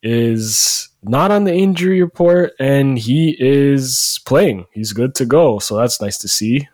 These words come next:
Um, I'd start him. He, th-, there's no point to keep him on the bench. He says he's good. Yeah,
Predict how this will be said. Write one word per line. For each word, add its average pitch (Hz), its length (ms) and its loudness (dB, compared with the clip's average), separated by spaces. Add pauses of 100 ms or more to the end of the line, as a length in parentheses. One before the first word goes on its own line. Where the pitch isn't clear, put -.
(1120)
Um, 92 560 -6 (880)
I'd 104 140 -6
start 107 300 -2
him. 101 260 -8
He, 95 240 -8
th-, 104 260 -8
there's 113 180 -6
no 104 120 -6
point 95 160 -8
to - 80 -12
keep 104 160 -10
him 98 100 -4
on 95 80 -6
the 95 80 -6
bench. 98 280 -6
He - 40 -10
says 95 200 -6
he's 95 160 -8
good. 139 420 2 (1120)
Yeah, 90 220 -12